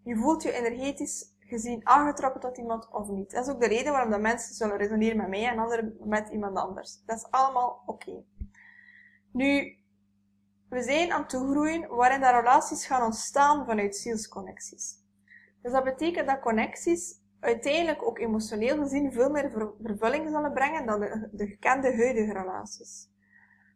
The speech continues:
Alleen, ehm, betekent dit automatisch ook dat deze connecties niet kunnen aangegaan worden en beleefd worden of, ehm, ja,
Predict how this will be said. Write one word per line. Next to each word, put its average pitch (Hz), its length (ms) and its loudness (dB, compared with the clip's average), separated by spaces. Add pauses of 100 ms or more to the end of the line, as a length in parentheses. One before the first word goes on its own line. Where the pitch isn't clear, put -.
(260)
Alleen, 233 500 6 (680)
ehm, 220 460 2 (140)
betekent 294 480 -2
dit 247 100 2
automatisch 220 600 -2
ook 294 180 2
dat 269 140 0
deze 233 200 -2
connecties 240 520 -2
niet 311 160 0
kunnen 247 260 2
aangegaan 277 540 4
worden 294 320 0
en 220 160 0
beleefd 214 420 -2
worden 294 500 -2
of, 208 640 0 (100)
ehm, 196 380 -4 (1120)
ja, 220 460 2